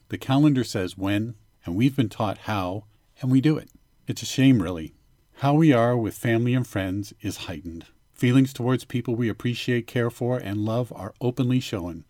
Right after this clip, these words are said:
We might go out of our way to do it because it feels like the time to do it, and they are responding at the same time too.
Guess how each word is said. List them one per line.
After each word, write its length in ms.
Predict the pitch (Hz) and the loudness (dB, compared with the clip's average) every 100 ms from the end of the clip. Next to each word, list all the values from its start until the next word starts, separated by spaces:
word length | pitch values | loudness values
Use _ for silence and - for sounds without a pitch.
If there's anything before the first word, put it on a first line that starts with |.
| _ _ _ - | _ _ _ -2
We 100 | 120 | 4
might 200 | 131 135 | 4 4
go 240 | 135 120 | 2 0
out 140 | 123 135 | 0 2
of 80 | 139 | 4
our 80 | |
way 180 | 131 131 | 4 4
to 100 | 131 | 2
do 180 | 120 151 | 2 2
it 140 | 131 - | 0 -4
because 280 | 113 123 | -4 -4
it 80 | 113 | -4
feels 340 | - 147 156 - | 0 4 4 2
like 180 | 135 | -2
the 100 | 135 | -2
time 440 | - - 139 147 135 | -8 -2 2 4 2
to 120 | - | -2
do 220 | 98 92 | -6 -6
it, 100 | 85 - _ _ - | -8 -14 _ _ -4
and 120 | 104 | 0
they 120 | 117 | 2
are 80 | 131 | 2
responding 680 | 147 - 110 104 104 107 113 | 0 -2 -2 0 0 -2 -6
at 100 | - | -12
the 100 | - | -10
same 300 | - 101 98 | -8 -2 -2
time 320 | 95 101 90 90 | -2 -6 -4 -6
too. 300 | - 71 | -8 -10